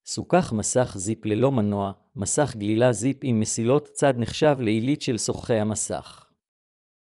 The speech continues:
מדובר בסוכך אלגנטי ובעל יכולות אטימה מהמשובחות שיש.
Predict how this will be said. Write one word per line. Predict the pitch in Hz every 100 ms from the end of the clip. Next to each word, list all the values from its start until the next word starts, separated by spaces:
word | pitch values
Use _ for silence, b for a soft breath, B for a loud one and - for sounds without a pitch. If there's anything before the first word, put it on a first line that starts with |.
| _ -
מדובר | 110 107 117 190
בסוכך | 127 101 107 - 135 127
אלגנטי | 113 104 113 135 131 101
ובעל | 98 117 139
יכולות | 123 104 127 147
אטימה | 120 - 120 147
מהמשובחות | 131 107 107 123 110 110 110 104
שיש. | - 98 82 69 - -